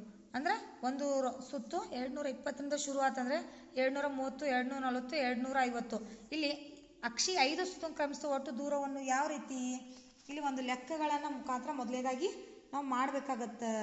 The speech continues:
ಇಲ್ಲಿ ಒಂದು ಸುತ್ತುವಿನಲ್ಲಿ ಕ್ರಮಿಸಿದ ದೂರ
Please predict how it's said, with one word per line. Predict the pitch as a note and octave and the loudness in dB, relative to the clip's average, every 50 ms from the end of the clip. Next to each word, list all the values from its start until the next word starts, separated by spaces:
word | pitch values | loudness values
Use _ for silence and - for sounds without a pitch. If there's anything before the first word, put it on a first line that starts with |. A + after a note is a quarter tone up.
| G3+ G3+ G3+ - - - - - - - - | 0 -2 -4 -6 -10 -12 -14 -16 -16 -12 -6
ಇಲ್ಲಿ | C4 C4+ C4+ | -4 -2 0
ಒಂದು | C4 C4 C#4 D#4 D#4 | 0 0 0 -2 -4
ಸುತ್ತುವಿನಲ್ಲಿ | C#4 D#4+ D4 - - - C#4+ C#4+ C#4 C4+ C4+ C4+ C4+ C4+ C#4+ | -4 -4 -6 -6 -6 -4 -4 -2 -2 -2 -2 -2 -2 -2 -4
ಕ್ರಮಿಸಿದ | C4+ - C4+ B3 A#3 A#3+ B3+ B3 - C#4 C4+ A3+ C4 C4+ A3+ G3 | -4 -4 -2 -2 0 0 -2 -2 -4 -4 -2 0 0 0 0 0
ದೂರ | A#3+ A#3+ A#3 A#3 G#3+ | 0 0 0 0 0